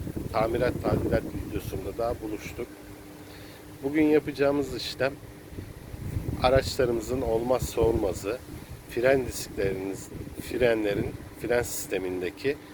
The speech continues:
e, fren diskinin değişimidir. Aracımızın ön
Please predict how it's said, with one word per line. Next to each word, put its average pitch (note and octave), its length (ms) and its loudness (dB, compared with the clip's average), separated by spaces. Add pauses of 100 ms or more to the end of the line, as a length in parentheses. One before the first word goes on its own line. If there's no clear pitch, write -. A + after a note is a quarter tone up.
(380)
e, G2 480 0
fren B2 380 4
diskinin G#2 600 -4 (300)
değişimidir. A#2+ 680 2 (880)
Aracımızın C3+ 680 4 (360)
ön D#3 260 10